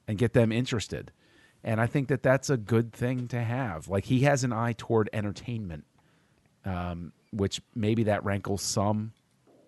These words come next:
but I want the show, uh, you know, yes, it's important for the show to be Star Trek, but it's also important for the show to be entertaining.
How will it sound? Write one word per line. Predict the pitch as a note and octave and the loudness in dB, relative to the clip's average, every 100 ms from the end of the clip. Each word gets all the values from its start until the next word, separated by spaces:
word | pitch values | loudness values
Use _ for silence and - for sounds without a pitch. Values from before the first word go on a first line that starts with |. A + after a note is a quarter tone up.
| _ _ _ _ | _ _ _ _
but | F#2+ F2+ G2 | -4 0 4
I | G2+ | 4
want | G#2 A2 - | 4 2 0
the | G#2+ | -2
show, | - G#2+ G2 F#2+ F#2+ _ _ _ _ _ _ _ - | 0 0 0 -4 -6 _ _ _ _ _ _ _ -16
uh, | F2 - | -14 -12
you | - | -6
know, | F#2+ F2+ - - - _ - | -4 -4 -8 -20 -20 _ -4
yes, | A#2 A#2 - | 2 2 2
it's | A2+ - | -4 -2
important | A2+ F2+ C3+ A#2 A#2 | -4 0 -2 0 -2
for | A#2+ | -2
the | |
show | G#2 A#2 A2 | 0 2 4
to | G2 | 2
be | F#2 G#2+ G2 | 2 0 0
Star | - A2+ G#2+ | 0 2 2
Trek, | G2+ G2+ E2 - | 2 -2 -6 -6
but | F#2 | -6
it's | - | -2
also | G#2+ - A2+ | -2 0 -2
important | - G#2+ F#2 | -4 -6 -8
for | F#2+ | -6
the | F2+ | -6
show | - G2+ | -4 -4
to | |
be | F2+ F#2+ | -2 -4
entertaining. | F2+ D#2+ - G#2+ E2 G#1 | -6 -8 -8 -8 -8 -10